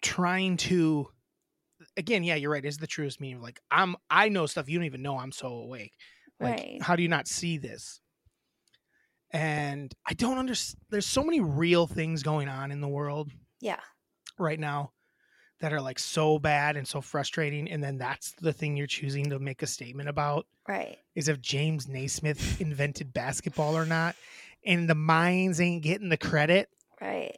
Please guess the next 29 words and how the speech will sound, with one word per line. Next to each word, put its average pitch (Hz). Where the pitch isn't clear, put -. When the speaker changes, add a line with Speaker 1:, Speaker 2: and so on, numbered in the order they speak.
Speaker 1:
What 269
are 339
we 320
talking 285
about? 131
Speaker 2:
Hey, 214
Speaker 1:
Are 208
the 214
Speaker 2:
Jalen, 214
Speaker 1:
Mayans 180
Speaker 2:
if 277
Speaker 1:
cla- 233
Speaker 2:
you 311
really 311
want, 254
you 247
can, 262
like, 226
throw 240
some 247
of 233
your 202
money 196
that 240
you've 196
earned 185
playing 185
their 180
game 175